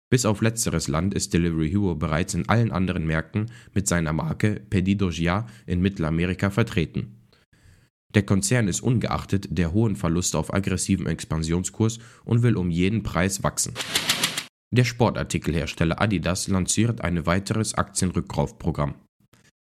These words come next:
Von diesem Montag an bis Ende des Jahres sollen eigene Anteilsscheine im Wert von vierhundertfünfzig Millionen Euro erworben werden, wie der dax-Konzern in Herzogenaurach mitteilte.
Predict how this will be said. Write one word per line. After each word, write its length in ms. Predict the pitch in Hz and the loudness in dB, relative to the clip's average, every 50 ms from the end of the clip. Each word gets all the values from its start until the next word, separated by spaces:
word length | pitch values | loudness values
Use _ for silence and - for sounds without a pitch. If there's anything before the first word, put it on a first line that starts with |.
| _ _ _ | _ _ _
Von 220 | - - 101 98 101 | -2 2 2 4 4
diesem 240 | 127 151 127 104 95 | 2 2 2 2 2
Montag 400 | 98 101 104 95 104 95 - - | 2 2 2 0 0 -2 0 0
an 180 | 82 90 92 | 0 0 0
bis 160 | 87 90 - | 0 0 -2
Ende 240 | - 85 90 87 82 | -2 0 0 0 0
des 160 | 80 82 78 | 0 -2 0
Jahres 460 | - 92 95 95 82 82 90 - - - - - - _ | 0 2 2 2 0 0 -2 -4 -6 -12 -18 -20 -20 _
sollen 400 | - - 104 101 98 98 101 - | 0 2 4 4 4 2 0 0
eigene 440 | - 87 95 104 107 113 113 110 - | 0 0 0 2 0 0 0 0 0
Anteilsscheine 680 | - 90 98 98 98 98 98 - - 107 101 107 107 | 0 0 0 0 0 0 0 0 0 0 0 0 0
im 140 | - 87 82 | -2 -2 0
Wert 180 | 85 87 90 - | 0 -2 -2 -2
von 140 | - 87 80 | -2 -4 -2
vierhundertfünfzig 800 | - - 123 117 92 - - - 98 101 98 - - 95 87 | 0 0 0 2 0 -2 -2 0 0 0 0 0 0 0 0
Millionen 420 | 87 85 80 76 78 80 92 98 - | 0 0 0 0 0 0 0 0 0
Euro 240 | 76 82 87 107 | -2 -2 0 0
erworben 480 | - - 107 95 90 82 73 - 76 73 | 0 0 0 0 0 -2 -2 -2 -2 -2
werden, 240 | 76 73 71 - - - - - _ _ _ _ _ - | -2 -2 -4 -6 -10 -16 -20 -20 _ _ _ _ _ 0
wie 100 | 104 107 | 2 4
der 120 | 104 95 | 4 4
dax-Konzern 760 | 87 95 95 101 - - - - 101 95 - - 98 98 73 | 2 2 -2 -2 -4 -2 0 2 2 2 2 2 0 0 0
in 120 | 76 85 85 | 0 -2 0
Herzogenaurach 1040 | 98 98 101 104 - - 95 82 85 87 - 92 104 92 - 80 87 92 - - | 0 0 0 0 0 0 0 0 0 0 0 2 0 2 2 0 -2 -2 0 0
mitteilte. 560 | - 92 - - 67 64 69 64 - - - | 0 0 0 0 -2 -2 -2 -4 -4 -6 -8